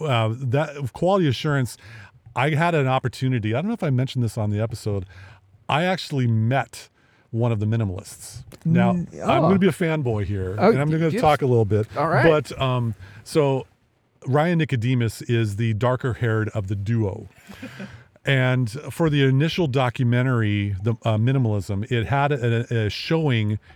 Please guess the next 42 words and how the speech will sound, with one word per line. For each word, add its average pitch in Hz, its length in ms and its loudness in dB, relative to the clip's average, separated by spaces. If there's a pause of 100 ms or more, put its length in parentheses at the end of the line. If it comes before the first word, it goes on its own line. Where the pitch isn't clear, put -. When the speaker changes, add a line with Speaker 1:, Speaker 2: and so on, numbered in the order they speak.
Speaker 1:
in 123 160 0
Seattle 113 920 0
at 107 360 0
a, 110 440 2
a 107 140 0
local 107 300 0
theater, 117 480 0 (400)
uh, 117 180 2
independent 123 500 0
theater 110 300 0
house. 95 400 -2 (300)
Right 170 180 2
next 214 240 -4
door 147 160 4
to 151 80 2
that 98 540 -2
is 113 120 0
a 107 60 -2
coffee 131 360 -2
shop. - 440 -10 (320)
So 127 480 2 (180)
being 170 280 4
the 160 100 2
prepared 147 680 0
person 143 400 -2
that 117 120 2
I 107 140 2
am, 107 540 0
there's 117 160 0
some 113 120 0
peas 110 320 0
in 95 120 0
there, 90 260 -4 (360)
um, 120 360 2
I 160 100 4
get 202 160 0
to 147 100 -2
Seattle 139 520 0
and 123 100 2
that 120 160 0
destination 117 640 0
well 127 320 0